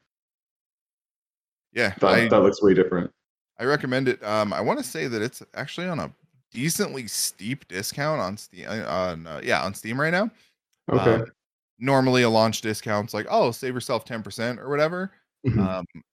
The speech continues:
Speaker 1: this, I th-, wanna say, is thirty percent off right now.
Speaker 2: That's pretty good.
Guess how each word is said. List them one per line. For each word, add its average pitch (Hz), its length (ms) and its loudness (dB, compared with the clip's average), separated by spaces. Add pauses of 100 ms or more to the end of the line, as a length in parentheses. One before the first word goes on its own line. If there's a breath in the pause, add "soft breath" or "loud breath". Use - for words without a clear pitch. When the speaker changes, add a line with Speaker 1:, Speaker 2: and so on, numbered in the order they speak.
(160)
Speaker 1:
this, 123 360 -6
I 104 100 -6
th-, 101 120 -6 (520)
wanna 110 380 -2
say, 196 280 0
is 190 180 0
thirty 190 320 -2
percent 208 340 -4
off 220 180 0
right 233 160 -2
now. 262 260 -2 (480)
Speaker 2:
That's - 220 -6
pretty 285 200 4
good. 92 340 4